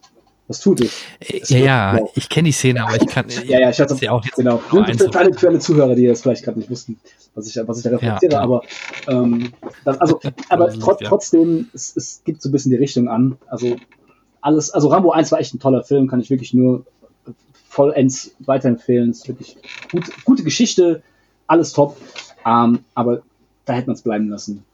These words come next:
Speaker 1: sollen. Und alles danach ist halt,
Speaker 2: Genau.
Speaker 1: alles danach ist das, was man heute landläufig als Rambo bezeichnen würde, ja. Also, halt so
Speaker 2: Genau.
Speaker 1: brutale Action. Und, ja.
Speaker 2: Als Star Trek-Fan wichtiger Hinweis: Jerry Goldsmith,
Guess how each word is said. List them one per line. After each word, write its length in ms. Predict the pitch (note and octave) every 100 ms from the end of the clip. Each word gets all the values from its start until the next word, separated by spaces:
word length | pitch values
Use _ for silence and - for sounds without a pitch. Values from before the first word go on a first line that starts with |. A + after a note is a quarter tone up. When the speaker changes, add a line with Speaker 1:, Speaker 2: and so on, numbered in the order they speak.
| _ _
Speaker 1:
sollen. 300 | A#2+ B2 B2+
Und 60 |
alles 180 | C3+ C3
danach 300 | A#2+ A2+ A#2+
ist 140 | - A#2+
halt, 140 | A#2
Speaker 2:
Genau. 220 | G#2 G2 -
Speaker 1:
alles 200 | A3 E3
danach 220 | D#3 E3+
ist 160 | C3+
das, 160 | F3+ -
was 120 | D3+
man 160 | C#3+ -
heute 260 | D3+ E3 C#3
landläufig 480 | C3+ C3+ C3 C#3+
als 180 | C3+ -
Rambo 220 | A#2+ B2
bezeichnen 460 | A#2 A#2 C3 B2+ A2
würde, 220 | G#2 F#2+
ja. 200 | F#2 G#2
Also, 240 | G#2+ G#2 G#2 B2+ - - - - -
halt 200 | - A2+
so 180 | A3 A2 G#2 -
Speaker 2:
Genau. 260 | - G2 G2
Speaker 1:
brutale 580 | B2 A#2+ A2+ A#2 A2 A2 - -
Action. 380 | A#2+ - B2+ C3 - - - - - - - - - - - - - _ _
Und, 180 | G#2+ -
ja. 140 | A#2+ E2+ - - - - -
Speaker 2:
Als 240 | B2+ -
Star 220 | - A2+
Trek-Fan 600 | - C3 - - B2 A#2+
wichtiger 360 | A#2 - B2 A2
Hinweis: 460 | A2+ A#2 A2+ - -
Jerry 240 | A#2+ A#2+
Goldsmith, 680 | A#2 A#2+ C#3+ - C#3+ C#3+ -